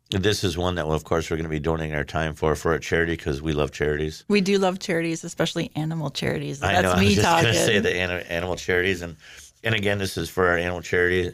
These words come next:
Speaker 1: and, uh, um, first responders, of course.
Speaker 2: Mm-hmm.
Speaker 1: So that's huge for us. Um, but that was, uh, yeah, we, I look forward to that.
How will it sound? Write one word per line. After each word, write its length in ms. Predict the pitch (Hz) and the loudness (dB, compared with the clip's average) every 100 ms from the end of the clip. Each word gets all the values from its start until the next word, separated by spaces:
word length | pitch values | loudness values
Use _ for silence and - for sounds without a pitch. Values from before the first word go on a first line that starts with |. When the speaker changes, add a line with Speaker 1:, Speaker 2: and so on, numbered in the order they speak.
| - | -2
Speaker 1:
and, 200 | 80 82 | -2 2
uh, 200 | 82 76 | 2 2
um, 160 | 80 76 | 2 0
first 260 | - 92 95 | 0 0 0
responders, 580 | 82 90 82 67 - - - | -2 -2 -4 -6 -10 -16 -16
of 120 | 71 | -10
course. 320 | - - - | -8 -8 0
Speaker 2:
Mm-hmm. 260 | 190 208 269 - - _ | 2 4 2 -4 -20 _
Speaker 1:
So 140 | - - | -4 0
that's 240 | 82 - | 0 0
huge 240 | 87 82 | -2 -4
for 220 | - 73 73 | -4 -6 -6
us. 180 | - - - - - _ | -8 -18 -20 -20 -20 _
Um, 420 | 76 73 67 64 - _ _ - 92 | -8 -6 -8 -12 -16 _ _ -6 0
but 160 | 82 | 2
that 160 | 87 85 | 4 4
was, 260 | 87 71 - | 4 2 0
uh, 280 | 73 73 - | 2 0 0
yeah, 140 | 82 | 2
we, 120 | 80 | 2
I 120 | - 82 | 2 0
look 120 | 82 | 0
forward 260 | - 85 90 | 0 0 0
to 80 | |
that. 240 | 82 82 | 0 -2